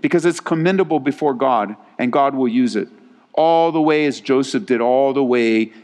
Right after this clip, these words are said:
into Egypt, because there's a plan that God is working out in your life that you don't see the full picture yet. He's working out in your life. That's what you trusted when you were born again.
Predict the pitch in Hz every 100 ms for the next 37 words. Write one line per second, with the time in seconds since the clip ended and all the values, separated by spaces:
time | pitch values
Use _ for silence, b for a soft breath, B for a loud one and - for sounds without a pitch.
0 | B 123 120 120 131 120 117 98 95 110
1 | 101 98 101 98 - - 113 113 104 -
2 | 98 92 95 98 98 98 95 92 90 87
3 | 90 87 90 - 92 87 92 - 98 90
4 | - 87 - - - 78 82 - _ _
5 | _ _ _ _ _ _ _ _ _ _
6 | _ _ _ _ _ _ _ - 92 92
7 | 104 - 95 95 87 87 - 90 90 87
8 | 85 87 - 104 - 117 101 101 - 107
9 | - 95 90 92 95 92 78 95 87 82
10 | 92 85 80